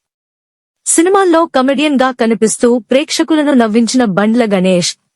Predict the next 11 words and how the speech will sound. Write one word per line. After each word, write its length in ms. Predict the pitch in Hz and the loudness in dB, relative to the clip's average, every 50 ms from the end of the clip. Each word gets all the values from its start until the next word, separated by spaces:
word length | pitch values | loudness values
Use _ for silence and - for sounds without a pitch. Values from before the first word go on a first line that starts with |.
| _ _ - | _ _ 0
ఆ 120 | 262 294 | 0 0
తర్వాత 420 | 311 - 294 285 285 311 320 320 - 320 | 0 0 -2 -2 0 0 0 0 0 0
నిర్మాతగా 760 | 302 269 247 247 226 233 262 269 - 277 240 240 240 240 233 - | 0 2 2 0 2 0 0 0 0 0 0 0 0 -2 -2 0
మారి 300 | 214 220 233 247 262 269 | 0 0 0 0 0 -2
భారీ 420 | 202 175 190 208 226 247 294 311 269 | -2 0 0 0 0 0 0 0 0
బడ్జెట్ 540 | 202 220 220 208 190 247 247 - - - | 0 0 0 2 0 0 0 0 -2 -4
చిత్రాలు 380 | 233 - - 240 240 240 247 247 247 | -4 -2 0 0 0 0 0 0 0
నిర్మిస్తూ 680 | 220 214 214 196 208 233 233 - - - 254 277 302 - _ | 2 2 2 2 2 0 0 0 0 0 0 0 -2 -2 _
ఇండస్ట్రీ 480 | 254 269 294 349 320 - - - 330 311 | -2 -2 0 -2 -2 -2 0 0 0 2
దృష్టిని 500 | 247 220 214 - - 262 247 254 285 285 | 2 0 -2 -2 0 2 2 2 2 2
ఆకర్షించారు. 880 | - 208 214 220 - 226 202 180 - 208 196 170 - 202 175 165 151 | 0 -2 -2 0 0 -2 -2 0 0 0 0 0 0 0 -2 -2 -6